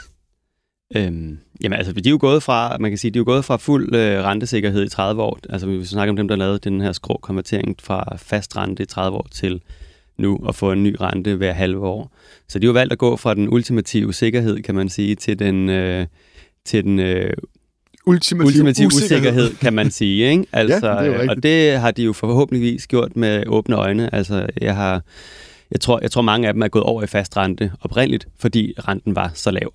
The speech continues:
Speaker 1: Altså, hvis vi har, hvis de kommer fra et et procents lån, så kan man sige, så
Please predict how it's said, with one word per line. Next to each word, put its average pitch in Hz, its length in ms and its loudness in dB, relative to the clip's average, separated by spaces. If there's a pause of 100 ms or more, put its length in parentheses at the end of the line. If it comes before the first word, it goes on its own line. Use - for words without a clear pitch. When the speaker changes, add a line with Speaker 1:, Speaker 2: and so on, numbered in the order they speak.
Speaker 1:
Altså, 92 220 -8
hvis 95 200 -6
vi 104 60 2
har, 98 140 0
hvis 104 160 -6
de 113 100 -4
kommer 110 200 0
fra 98 100 -4
et - 80 -2
et - 80 -2
procents 87 380 -6
lån, - 220 -6
så - 100 -10
kan 98 100 -4
man 92 80 -2
sige, 98 200 -2
så 101 180 -6